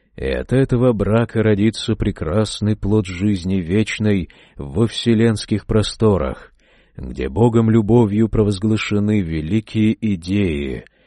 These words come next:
свобода, равенство и братство. Сказал уже: «Грядет страшный суд мой». Почему страшный, спросите? Потому что многие, заблудившиеся в плотских вожделениях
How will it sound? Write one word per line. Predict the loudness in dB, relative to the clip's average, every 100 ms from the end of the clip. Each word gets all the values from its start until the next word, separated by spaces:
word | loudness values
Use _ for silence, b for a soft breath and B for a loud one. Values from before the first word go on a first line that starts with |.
| b b b
свобода, | -12 -8 -8 -2 0 2 2 0 -2 _ _ -10
равенство | -8 -4 -2 -2 -4 -8 -6 -2 -2 -4 _ _ -8
и | -6
братство. | 0 0 0 -2 -8 -6 -6 -10 _ _ _ _ _ _ _ _ _ _ _ _ _
Сказал | -10 4 4 4 2 2 0
уже: | -2 -4 -4 -6
«Грядет | -6 -6 0 0 0
страшный | -2 2 2 2 0 0
суд | -2 -4 -4
мой». | -4 -4 -6 -8 -18 _ _ _ _ _ _ _
Почему | -12 -10 -10 -10
страшный, | -10 -8 -6 -4 -2 -4
спросите? | -2 0 0 -4 -8 -8 -8 -12 _ _ _ _ -12
Потому | -6 -2 -4
что | -2 -2
многие, | 0 0 0 -2 -6 -6
заблудившиеся | -8 -4 -2 0 -2 -2 -4 -2 -4
в | -6
плотских | -2 -2 -2 -2 -6 -2
вожделениях | -2 -2 -2 0 0 0 -2 -6 -10 -14